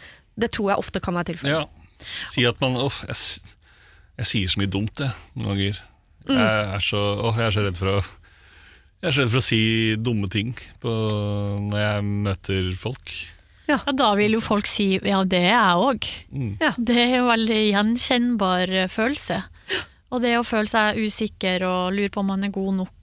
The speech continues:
Speaker 3: og det er jo ekstremt, eh, universelt.
Speaker 1: Mm. Samtalen med meg blir gjerne korte og ender ofte etter kort tid i taushet. Det blir sjeldent lange, gode samtaler.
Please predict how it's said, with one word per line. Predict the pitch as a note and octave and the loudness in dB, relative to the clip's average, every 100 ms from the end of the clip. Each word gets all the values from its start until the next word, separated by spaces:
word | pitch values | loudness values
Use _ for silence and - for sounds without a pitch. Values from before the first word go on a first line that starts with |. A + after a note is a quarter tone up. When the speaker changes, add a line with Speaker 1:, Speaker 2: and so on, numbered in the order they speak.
| - | -6
Speaker 3:
og | F3+ F3+ | -4 0
det | G#3 | 2
er | F#3+ | 4
jo | G#3 A#3 - - - | 2 0 -2 -8 -10
ekstremt, | A3 - - - A3 B3 E4+ G#3 - - - | -6 -4 -4 -2 0 2 2 2 -4 -18 -6
eh, | G#3 G3+ G3 | -4 -2 -2
universelt. | G#3 G3+ G3 D4 E4+ - - - - - | -2 0 0 0 0 -4 -8 -8 -18 -8
Speaker 1:
Mm. | B3 G#3 F#3+ - - _ _ - - - - - - | -4 -4 -4 -10 -20 _ _ -20 -20 -20 -20 -20 -8
Samtalen | - E4+ A#3 A#3 A3+ B3 | -2 0 0 0 2 2
med | C4+ | 2
meg | A#3+ C4+ | 2 2
blir | C4+ C#4 | 2 2
gjerne | A3 B3+ | 0 -2
korte | C#4+ - B3 | -8 -6 -2
og | A#3 | 0
ender | G#3 G#3 | 0 -2
ofte | F#3+ - F#3+ | -4 -6 -6
etter | A3+ | -6
kort | - G#3 - | -6 -8 -4
tid | F#3+ G#3 | -6 -6
i | |
taushet. | - - F3 E3+ - B3 - - - | -8 -4 -4 -4 -2 -4 -4 -12 -6
Det | G3 | -2
blir | |
sjeldent | G#3+ - A3 E3+ G#3+ A#3 - | 0 0 -2 -2 -6 -6 -6
lange, | A#3 A3 F3+ G3+ | -2 0 -2 -2
gode | G#3+ F3+ F#3 | -2 -2 -2
samtaler. | G3+ F3+ F3 F3+ F#3 | -4 -4 -4 -4 -4